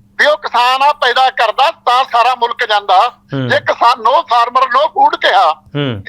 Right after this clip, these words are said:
Speaker 1: ਇਹ ਵੀ ਕਿਹਾ, ਐਂ ਲੱਗਦਾ ਜਿਵੇਂ ਕਿਸਾਨਾਂ ਨੂੰ ਤੁਸੀਂ ਇਨਸਾਨ ਹੀ ਨਹੀਂ ਸਮਝਦੇ ਹੁੰਦੇ।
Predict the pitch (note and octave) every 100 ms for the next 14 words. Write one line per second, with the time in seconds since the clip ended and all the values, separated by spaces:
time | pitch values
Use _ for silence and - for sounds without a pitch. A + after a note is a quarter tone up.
0 | - A#3 - C#4+ D4 B3 - _ - C4+
1 | D4+ D4+ C#4+ D#4 D4+ D#4 D4+ C4 B3 B3
2 | D4 D4 C4+ D4+ C4 - B3 C4 C#4 B3
3 | D4 E4 D4 B3+ B3